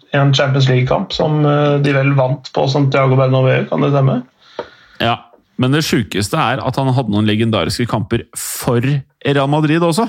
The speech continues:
Speaker 1: Mhm.
Speaker 2: Altså, han ble jo kjøpt i et januarvindu, og det, jeg, jeg mener jo at han fikk en, eh,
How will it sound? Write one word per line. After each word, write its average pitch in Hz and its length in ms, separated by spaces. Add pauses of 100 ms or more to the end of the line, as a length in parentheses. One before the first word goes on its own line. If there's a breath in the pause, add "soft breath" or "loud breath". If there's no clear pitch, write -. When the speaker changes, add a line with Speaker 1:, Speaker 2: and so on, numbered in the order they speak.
(140)
Speaker 1:
Mhm. 139 340 (140)
Speaker 2:
Altså, 160 260
han 175 80
ble 151 80
jo 160 100
kjøpt - 640
i 147 80
et 139 100
januarvindu, 127 800
og 147 160
det, 147 160 (140)
jeg, 135 260
jeg 156 160
mener 123 240
jo - 20
at 107 160
han 127 160
fikk - 440
en, 120 280
eh, 113 540